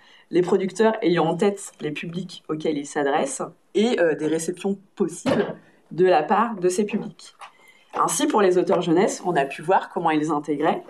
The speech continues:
y compris inconsciemment, le fait de s'adresser à des publics d'enfants ou d'adolescents dans la manière, euh, d'écrire. On retrouve également les processus de médiation du côté de la réception, puisqu'on va par exemple observer des processus de médiation entre pairs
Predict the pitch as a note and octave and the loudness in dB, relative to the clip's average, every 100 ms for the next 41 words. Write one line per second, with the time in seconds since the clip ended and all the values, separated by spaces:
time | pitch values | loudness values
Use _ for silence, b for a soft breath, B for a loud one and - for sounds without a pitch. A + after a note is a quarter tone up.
0 | - - G3+ G#3+ G#3 G#3+ G3 F3+ F3+ D#3 | -12 -4 0 0 2 0 0 -4 -4 -6
1 | E3+ - B B F3 B3 A#3 G#3+ G3+ F3+ | -6 -8 B B 0 2 2 4 4 4
2 | F3+ A3 F#3 E3+ F3 E3+ E3+ E3+ D#3 G3 | 4 2 2 0 -2 -8 0 0 0 -2
3 | A#3 - F3 E3 D#3+ D3+ D3+ A3 B3 B | -2 -4 -2 0 2 0 0 -2 -4 B
4 | B - F3 F#3+ D#3+ D3+ E3+ G#3 G#3 E3+ | B -4 2 4 4 2 2 2 2 0
5 | - E3 F3+ - - - _ _ _ _ | 0 0 0 -2 -10 -14 _ _ _ _
6 | _ _ _ _ _ _ _ - F3 F#3 | _ _ _ _ _ _ _ -4 2 4
7 | F3+ A#3 G3+ F3 F#3 G#3+ F3+ F3+ F3+ - | 4 4 4 4 4 4 4 2 0 0
8 | G#3+ F3 E3 D#3 D#3+ - G#3 G3+ - D#3+ | 0 2 0 2 2 2 0 0 -2 0
9 | F3+ D#3 C3+ B2+ C3+ D#3 D3 - B3 - | 2 2 2 0 -2 -6 -8 -2 -2 -2
10 | B B B B _ - - C4+ B3+ F3+ | B B B B _ -12 -2 2 4 4
11 | G3+ F3+ D#3 D#3 G#3+ E3+ - C#3 D3 G#3+ | 2 2 -2 0 0 0 -2 -2 2 4
12 | G3 - D#3 G3+ G3+ F3 D#3 C#3+ D3+ D3+ | 2 0 -2 -4 -2 -2 0 2 0 0
13 | F3 D3 - B2 F#3 A#3+ A3 | -2 -2 -4 0 2 4 0